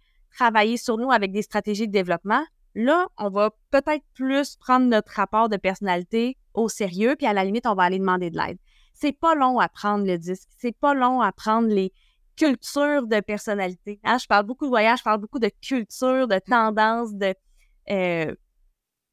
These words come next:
c'est pas long, c'est juste que c'est de faire l'effort de s'introspecter,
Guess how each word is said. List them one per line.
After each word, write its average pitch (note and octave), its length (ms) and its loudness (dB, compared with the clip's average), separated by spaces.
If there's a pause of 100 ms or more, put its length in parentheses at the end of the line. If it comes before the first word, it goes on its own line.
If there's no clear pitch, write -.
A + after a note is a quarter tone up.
(340)
c'est C4 240 -4
pas C#4 180 2
long, D4 200 4
c'est C4+ 160 -4
juste C4 280 -4
que C4 120 0
c'est C#4 540 -4 (300)
de A#3 160 0
faire C#4+ 240 2
l'effort B3+ 340 2
de A#3 100 -2
s'introspecter, A3+ 800 -4